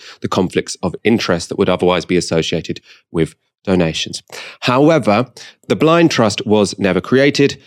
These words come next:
and the renovations were paid for by a Tory donor, David Brownlow. Boris Johnson has always denied knowing it was Lord Brownlow who stumped up the cash. That meant, um, so the story goes,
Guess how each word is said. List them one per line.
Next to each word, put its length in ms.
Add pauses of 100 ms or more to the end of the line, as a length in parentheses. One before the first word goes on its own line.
(180)
and 120
the 40
renovations 640
were 160
paid 400
for 160
by 260
a 120
Tory 480 (120)
donor, 380
David 560
Brownlow. 560 (440)
Boris 220
Johnson 280
has 160
always 340
denied 500
knowing 560 (300)
it 100
was 140
Lord 220
Brownlow 340
who 160
stumped 540
up 200 (160)
the 120
cash. 640 (600)
That 220
meant, 460 (240)
um, 160
so 160
the 80
story 380
goes, 360